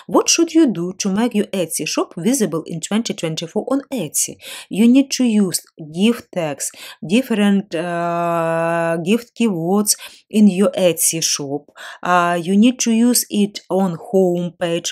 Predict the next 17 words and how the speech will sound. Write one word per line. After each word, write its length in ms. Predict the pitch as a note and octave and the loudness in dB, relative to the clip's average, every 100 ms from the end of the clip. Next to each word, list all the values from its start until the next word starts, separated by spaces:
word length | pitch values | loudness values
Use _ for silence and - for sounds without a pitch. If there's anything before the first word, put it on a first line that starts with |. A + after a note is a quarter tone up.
| - | -4
for 260 | - G3+ - | -2 0 2
all 220 | G#3+ F#3 - | 4 2 -2
points. 500 | - F3 E3 D#3 D#3 - - - - - | -4 -4 -4 -6 -8 -10 -14 -16 -12 -2
Add 200 | A3 B3+ | 0 2
section 760 | - - C#3+ C#3+ - F#3+ B3+ - _ | 2 0 -2 -4 -4 -2 -4 -6 _
by 320 | D#3+ F3+ F#3 | -6 0 0
the 160 | F3+ G3 | 2 0
name 280 | F#3+ G3 G3 | 0 0 0
of 180 | - F3 | -2 -2
the 120 | F#3 F3+ | -2 -2
gift 300 | E3+ F#3 - - | -2 -6 -8 -6
tags, 340 | F3 E3+ - C#4+ | -4 -4 -6 -4
gift 240 | C#4+ A3 - | -4 -4 -6
keywords, 440 | F#3 D#3+ E3 E3+ - - - - | -6 -4 -6 -8 -12 -16 -16 -4
in 200 | G#3+ C4 | 6 6
the 200 | C#4+ D#4 | 8 6
listing 520 | C4 E3+ D#3+ - D#3 | 4 2 0 -2 -8